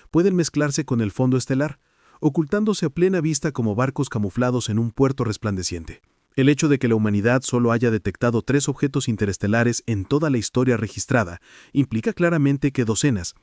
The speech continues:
quizás incluso cientos, han pasado desapercibidos por nuestro vecindario. Cada encuentro perdido es un tesoro científico perdido,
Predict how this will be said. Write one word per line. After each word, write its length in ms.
quizás 360
incluso 360
cientos, 520
han 160
pasado 380
desapercibidos 800
por 200
nuestro 280
vecindario. 600
Cada 220
encuentro 400
perdido 460
es 140
un 100
tesoro 380
científico 580
perdido, 440